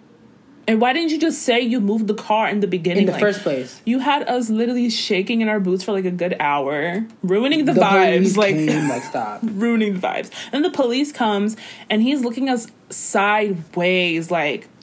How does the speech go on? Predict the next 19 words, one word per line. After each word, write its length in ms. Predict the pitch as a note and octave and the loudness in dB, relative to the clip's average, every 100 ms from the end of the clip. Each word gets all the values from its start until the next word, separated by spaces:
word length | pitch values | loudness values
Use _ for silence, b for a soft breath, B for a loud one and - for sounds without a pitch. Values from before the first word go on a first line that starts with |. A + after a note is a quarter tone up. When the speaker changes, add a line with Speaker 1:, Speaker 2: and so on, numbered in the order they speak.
| - - | -20 -4
Speaker 1:
like 160 | F#3 F#3 | -2 0
we're 120 | F#3 | 0
literally 320 | F3+ F3+ F3 | 0 0 -2
dog 260 | D#3+ D#3+ E3 | -2 -4 -4
shit 140 | - | -6
on 80 | D#3 | -8
the 80 | D3 | -10
floor. 400 | - A2+ G2 - | -6 -2 -2 -4
Like, 240 | - - | -8 -6
he's 160 | A3+ G3+ | -4 -2
looking 180 | A3+ | 0
at 60 | G#3+ | 0
us 160 | F#3 F#3 | -2 -2
so 200 | G3 A3+ | -2 0
crazy. 520 | - G#3+ G3 G3+ G3+ | 0 0 0 0 0
He 100 | A3 | 0
thinks 220 | A3+ B3 | -2 -2
we're 120 | A3 | -2
drunk. 600 | G3+ E3+ E3+ F3+ F3+ F3+ | -2 -2 -2 0 0 -2